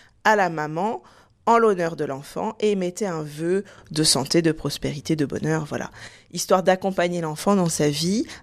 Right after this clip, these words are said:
avec un objet qui allait être monté en couverture pour l'accompagner vraiment tout au long de sa vie. Donc Marion est repartie de ce concept-là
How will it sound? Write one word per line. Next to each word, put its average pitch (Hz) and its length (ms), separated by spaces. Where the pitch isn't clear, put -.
avec 160 260
un 160 160
objet 160 380
qui 185 160
allait 151 160
être 151 160
monté 165 320
en 233 80
couverture 208 720
pour 160 180
l'accompagner 156 640
vraiment 170 380
tout 190 200
au 175 40
long 175 140
de 185 80
sa 160 160
vie. 160 220
Donc 165 340
Marion 196 400
est 196 60
repartie 165 400
de - 40
ce - 120
concept-là 160 720